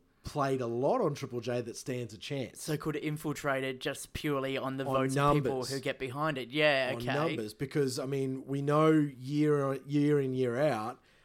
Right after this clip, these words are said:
Speaker 1: that the most requested band, uh, full stop, is Tool.
Speaker 2: Yep, that's right. Everyone
Speaker 1: Uh,
Speaker 2: wanted it,
Speaker 1: and
Speaker 2: and yeah.
Speaker 1: whether they play it or not's a different matter, but
Speaker 2: Yep.
Speaker 1: it is consistently one of the most requested bands. And then,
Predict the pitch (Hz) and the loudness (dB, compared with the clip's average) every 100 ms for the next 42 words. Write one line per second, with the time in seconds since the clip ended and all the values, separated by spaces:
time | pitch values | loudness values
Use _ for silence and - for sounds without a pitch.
0 | _ 139 131 135 131 131 135 151 151 135 | _ -4 -4 -4 -4 0 2 2 2 -4
1 | 131 - 143 147 - 131 107 98 143 135 | -6 -2 -2 0 -2 -6 -4 0 0 0
2 | 104 104 131 143 - - _ _ _ _ | -4 -8 -8 -10 -14 -20 _ _ _ _
3 | _ - 123 120 120 117 113 117 110 - | _ -4 0 2 2 0 -2 -4 -8 -16
4 | _ _ _ _ - - 151 - 156 190 | _ _ _ _ -2 4 6 4 4 4
5 | 135 78 - _ _ _ _ 160 143 - | 4 -4 -16 _ _ _ _ 0 0 4
6 | 214 220 - 170 196 - 151 147 160 165 | 2 2 0 4 4 2 -8 -4 2 4
7 | 127 160 139 127 170 135 156 151 139 139 | 6 6 4 4 0 0 0 0 -2 0
8 | 170 160 165 151 135 131 151 147 131 120 | 2 8 8 8 0 2 4 4 2 0
9 | 120 123 127 120 139 135 113 131 139 170 | -4 -4 -6 -4 -2 -2 0 4 8 8
10 | 151 - - _ _ _ - 143 - 196 | 6 -6 -16 _ _ _ -4 -2 2 0
11 | - 143 131 131 131 123 123 117 123 - | 0 -6 -4 -2 -2 -2 -4 -4 -6 -4
12 | 131 - 110 110 151 113 117 135 139 | -6 -6 -8 -4 -2 -4 -6 -4 -6